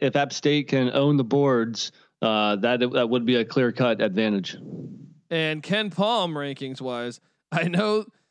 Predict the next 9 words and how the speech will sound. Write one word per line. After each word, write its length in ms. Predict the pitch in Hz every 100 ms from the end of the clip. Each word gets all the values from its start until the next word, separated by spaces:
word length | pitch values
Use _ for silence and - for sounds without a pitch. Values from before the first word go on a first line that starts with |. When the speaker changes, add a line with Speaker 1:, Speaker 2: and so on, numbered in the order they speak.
| _ _
Speaker 2:
Look, 400 | 160 160 107 -
maybe 280 | 139 180 196
this 240 | 170 196 156
is 120 | 127
why 200 | 131 127
they're 100 | 123
sixteen 560 | - 135 - 151 151
seeds, 460 | 131 117 101 95 _ _ 135
but, 180 | 123